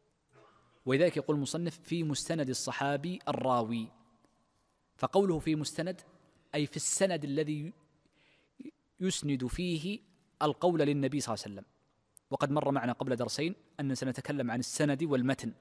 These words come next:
فمن السند كل ما يتعلق بطرق التلقي. فقوله في مستند الصحابي الراوي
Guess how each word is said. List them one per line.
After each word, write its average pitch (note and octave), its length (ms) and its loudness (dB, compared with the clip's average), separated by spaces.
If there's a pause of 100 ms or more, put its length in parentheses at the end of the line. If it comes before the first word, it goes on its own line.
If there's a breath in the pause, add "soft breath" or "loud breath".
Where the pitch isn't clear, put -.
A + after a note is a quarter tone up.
(640)
فمن C#3+ 200 2
السند D#3+ 400 -2 (240)
كل F3 160 0
ما D3+ 100 0
يتعلق D3 420 -4
بطرق C#3 420 -2 (420 loud breath)
التلقي. A#2 520 -2 (1400 soft breath)
فقوله G#3 380 6
في E3+ 140 6
مستند F3 340 2
الصحابي E3+ 680 0
الراوي C3+ 520 2